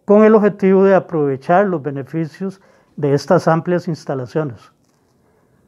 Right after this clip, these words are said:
Queremos recordarle a nuestros usuarios que esta vacunación es con cita previa, para lo cual nuestros funcionarios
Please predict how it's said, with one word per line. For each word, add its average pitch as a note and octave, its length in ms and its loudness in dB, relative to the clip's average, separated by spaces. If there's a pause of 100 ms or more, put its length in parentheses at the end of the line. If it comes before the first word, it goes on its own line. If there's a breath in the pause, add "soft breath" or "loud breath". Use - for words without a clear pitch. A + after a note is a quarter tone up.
(340)
Queremos E3 320 2
recordarle F#3 600 2
a - 20 0
nuestros F3 380 -4
usuarios E3 440 -4
que E3 120 -2
esta F3+ 200 -2
vacunación F#3+ 640 0
es F3 120 -4
con F#3 160 -6
cita F3+ 320 -2
previa, F3 420 -2 (1120)
para G3 240 4
lo G#3+ 240 4
cual G3+ 500 0
nuestros F3+ 400 -2
funcionarios F#3 840 -2